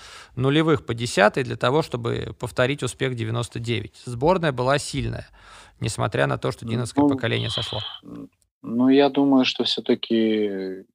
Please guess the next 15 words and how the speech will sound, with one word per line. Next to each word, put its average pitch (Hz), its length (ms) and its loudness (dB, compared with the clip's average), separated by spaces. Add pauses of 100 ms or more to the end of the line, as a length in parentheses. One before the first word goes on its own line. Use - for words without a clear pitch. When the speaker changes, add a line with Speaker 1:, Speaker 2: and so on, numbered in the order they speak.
(120)
Speaker 2:
че 120 180 2
уж 107 120 2
греха 113 360 2
таить, 113 360 2 (140)
те 123 120 2
же 110 140 0
бразильцы, 107 640 -2
испанцы, 107 520 -6
они 101 420 -6 (560)
законодатели 117 800 2
мод 110 300 4
в 98 180 -2
нашем 98 260 -4
виде 92 280 -8
спорта. - 480 -4